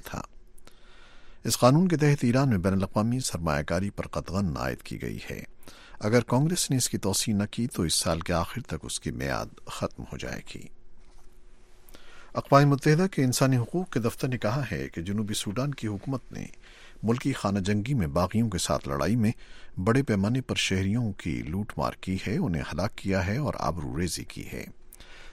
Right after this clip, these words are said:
جمعے کے روز جاری ہونے والی ایک رپورٹ میں کہا گیا ہے کہ لڑائی میں شریک تمام فریقوں نے شہریوں کے خلاف بڑے سنگین اور لگاتار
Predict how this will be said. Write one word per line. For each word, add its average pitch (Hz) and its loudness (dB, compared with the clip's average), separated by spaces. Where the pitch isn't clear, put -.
جمعے 135 6
کے 147 2
روز 135 4
جاری 117 6
ہونے 113 4
والی 113 2
ایک 95 0
رپورٹ 101 -4
میں 82 -2
کہا 104 0
گیا 87 2
ہے 101 -4
کہ - -4
لڑائی 92 2
میں 87 0
شریک 78 -4
تمام 107 0
فریقوں 65 -6
نے 185 0
شہریوں 123 4
کے 117 -4
خلاف 107 2
بڑے 95 0
سنگین 82 0
اور 69 0
لگاتار 78 -2